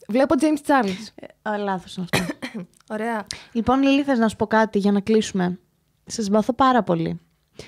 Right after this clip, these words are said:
Speaker 2: Είσαι από τα λίγα άτομα που όντως σε συμπαθώ πάρα πολύ.
Speaker 1: Αλήθεια.
Speaker 2: Στη ζωή μου γενικότερα.
Speaker 1: Αλήθεια.
Speaker 2: Ναι, και ας μην έχουμε κάνει πολύ παρέα, όντως.
Speaker 1: Να σου πω κάτι τώρα.
Speaker 2: Τι;
Speaker 1: Επειδή όταν σου έστελνα στο Instagram απαντούσες μονολεκτικά και μετά
Speaker 2: Όχι,
Speaker 1: εξαφανιζόσουν,
Speaker 2: ήμουν χειρότερος
Speaker 1: ένιωθα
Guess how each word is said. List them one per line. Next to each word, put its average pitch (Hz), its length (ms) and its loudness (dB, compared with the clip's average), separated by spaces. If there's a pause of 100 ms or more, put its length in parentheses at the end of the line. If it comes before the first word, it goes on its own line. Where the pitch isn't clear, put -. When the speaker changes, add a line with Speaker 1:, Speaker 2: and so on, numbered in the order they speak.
(120)
Speaker 2:
Είσαι 240 220 -6
από 262 140 -8
τα 226 140 0
λίγα 240 260 0
άτομα 247 340 2
που 247 140 4
όντως 214 560 6
σε - 140 -12
συμπαθώ 190 380 0
πάρα 175 280 0
πολύ. 165 340 -4
Speaker 1:
Αλήθεια. 196 600 4
Speaker 2:
Στη - 160 -12
ζωή 202 260 -6
μου 226 100 -2
γενικότερα. 202 680 0 (520)
Speaker 1:
Αλήθεια. 208 560 4
Speaker 2:
Ναι, 226 160 4
και 220 100 -4
ας 208 80 -2
μην 254 140 -4
έχουμε 247 220 -4
κάνει 185 200 -6
πολύ 180 160 -6
παρέα, 185 380 -6
όντως. 196 460 -8
Speaker 1:
Να 214 120 2
σου 202 140 -2
πω 208 120 4
κάτι 202 340 2
τώρα. 196 260 2
Speaker 2:
Τι; 190 220 -4 (260)
Speaker 1:
Επειδή 202 300 4
όταν 247 200 2
σου 269 100 0
έστελνα 254 300 2
στο 226 200 2
Instagram 240 400 4
απαντούσες 208 380 2
μονολεκτικά 226 580 2
και 208 100 -2
μετά 214 180 2
Speaker 2:
Όχι, 214 100 0
Speaker 1:
εξαφανιζόσουν, 208 640 4
Speaker 2:
ήμουν 214 120 2
χειρότερος 196 420 0
Speaker 1:
ένιωθα 233 280 4